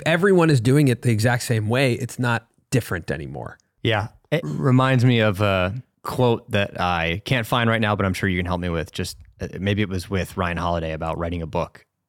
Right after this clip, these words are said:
Speaker 2: and talking about how you need to go live an interesting life first before you
Speaker 1: Mm-hmm.
Speaker 2: can write a book. And I think
Speaker 1: That's a
Speaker 2: with
Speaker 1: mix. That's a mix of Ryan Holiday and James Clear.
Speaker 2: Okay.
Speaker 1: Yeah.
Speaker 2: I figured you could clear it up.
Speaker 1: <laughs> Yeah.
Speaker 2: With, uh,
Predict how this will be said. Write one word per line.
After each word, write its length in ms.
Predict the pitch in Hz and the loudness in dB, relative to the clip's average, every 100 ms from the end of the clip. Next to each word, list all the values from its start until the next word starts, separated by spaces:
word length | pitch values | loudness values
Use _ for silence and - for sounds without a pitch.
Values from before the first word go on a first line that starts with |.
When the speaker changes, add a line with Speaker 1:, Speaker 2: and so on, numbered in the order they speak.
| - | -8
Speaker 2:
and 180 | 87 | -6
talking 180 | 82 85 | -6 -6
about 160 | 87 80 | -4 -4
how 200 | 87 82 | -4 -4
you 180 | 85 95 | -4 -4
need 160 | 95 | -4
to 60 | 87 | -4
go 120 | 90 | -4
live 200 | 87 82 | -4 -4
an 80 | 82 | -6
interesting 360 | 85 90 87 | -6 -6 -6
life 220 | 80 85 85 | -4 -2 -4
first 400 | - 95 120 - | -2 -4 -4 -4
before 220 | 147 190 | 0 0
you 40 | |
Speaker 1:
Mm-hmm. 40 | 90 | 0
Speaker 2:
can 100 | 87 | -2
write 120 | 80 | -4
a 40 | |
book. 300 | 76 87 110 | -4 -4 -4
And 100 | 92 | -6
I 80 | 87 | -6
think 360 | 82 110 95 - - - | -4 -4 -4 -8 -20 -4
Speaker 1:
That's 160 | 151 | 2
a 40 | 175 | 4
Speaker 2:
with 60 | |
Speaker 1:
mix. 380 | 139 135 - - | 4 2 0 -8
That's 220 | - 127 | -6 -2
a 20 | 143 | 2
mix 220 | 151 - | 2 0
of 140 | 135 | 0
Ryan 260 | 127 131 143 | 0 2 2
Holiday 400 | 123 127 123 123 | 2 2 2 2
and 100 | 110 | 0
James 280 | 110 110 - | 0 -2 -4
Clear. 400 | 117 110 - - | -6 -8 -10 -10
Speaker 2:
Okay. 200 | - 85 - - | -6 -4 -6 -6
Speaker 1:
Yeah. 260 | 123 87 - - - - | -6 -6 -8 -12 -16 -8
Speaker 2:
I 100 | 104 | -6
figured 260 | 127 113 95 | -2 0 0
you 80 | |
could 220 | 92 - 95 | -4 -8 -4
clear 160 | 101 | -2
it 80 | 80 | 0
up. 100 | 71 - | 0 -2
Speaker 1:
<laughs> 40 | |
Yeah. 60 | - - _ _ _ | -6 -20 _ _ _
Speaker 2:
With, 340 | 127 120 104 117 | 0 2 2 0
uh, 320 | 107 104 | 2 0